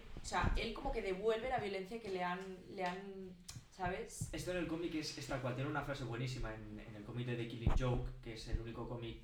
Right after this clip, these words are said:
Speaker 2: en el que de verdad se, se intenta explicar un poco el origen, y es,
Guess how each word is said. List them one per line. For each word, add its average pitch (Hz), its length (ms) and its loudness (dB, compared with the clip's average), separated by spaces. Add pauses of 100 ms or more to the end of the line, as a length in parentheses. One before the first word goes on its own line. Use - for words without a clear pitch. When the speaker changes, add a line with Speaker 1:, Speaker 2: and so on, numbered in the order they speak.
(140)
Speaker 2:
en 113 140 -8
el 104 80 -10
que 120 80 -6
de 110 80 -2
verdad - 200 -2
se, - 140 -6
se - 280 -8
intenta 117 240 -6
explicar 123 320 -6
un 117 60 -8
poco 117 180 -6
el 113 60 -4
origen, 127 460 -2 (320)
y 139 140 2
es, - 380 -2